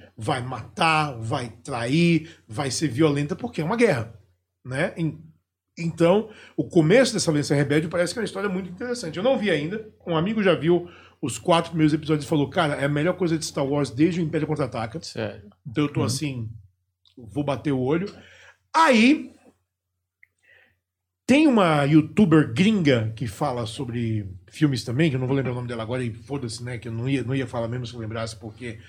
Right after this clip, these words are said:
Speaker 1: não damos audiência pra gente de pau no cu, que ela, ela falou o seguinte: primeiro ela, ela rompeu o embargo, ela não podia falar da série ainda, ela falou,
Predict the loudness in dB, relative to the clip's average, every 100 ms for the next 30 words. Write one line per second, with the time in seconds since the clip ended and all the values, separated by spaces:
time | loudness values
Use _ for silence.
0 | -18 -6 -6 -4 -6 -6 -8 -10 -8 -6
1 | -8 -8 -12 -12 -14 -16 -20 -18 -6 -6
2 | -6 -14 _ -20 _ -20 -20 _ -14 0
3 | 4 6 6 4 4 4 2 4 6 8
4 | 6 2 -2 -2 -6 -8 -12 -16 -6 0
5 | 0 2 0 4 4 4 2 0 2 0
6 | 2 2 4 2 2 0 0 0 -2 -2
7 | -2 -4 -6 -6 -4 -4 2 4 4 2